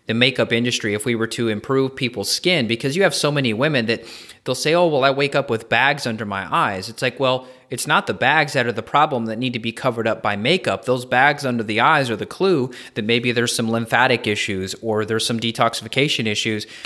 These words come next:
And I have so many women, yeah, food allergies, you're right. I mean, I have so many women that report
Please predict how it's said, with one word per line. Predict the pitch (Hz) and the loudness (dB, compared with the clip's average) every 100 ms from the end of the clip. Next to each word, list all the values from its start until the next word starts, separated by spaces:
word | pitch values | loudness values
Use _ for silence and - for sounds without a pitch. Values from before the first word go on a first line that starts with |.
| - - | -16 -4
And | 123 | 0
I | |
have | 175 160 | 2 0
so | - 147 | 0 -2
many | 151 131 | 0 0
women, | 120 151 131 110 - | 0 -2 -2 -4 -6
yeah, | - 127 | 0 0
food | - 127 | 4 4
allergies, | 175 104 98 95 95 | 4 2 -2 -6 -4
you're | 117 | 0
right. | 147 143 - | 4 2 2
I | |
mean, | 127 127 123 - - | -2 -2 -4 -16 -4
I | 151 | -2
have | 165 | 0
so | - | -2
many | 160 135 | -2 0
women | 139 165 123 | 2 2 2
that | 127 | 0
report | 110 110 - 180 147 | 0 -4 2 4 2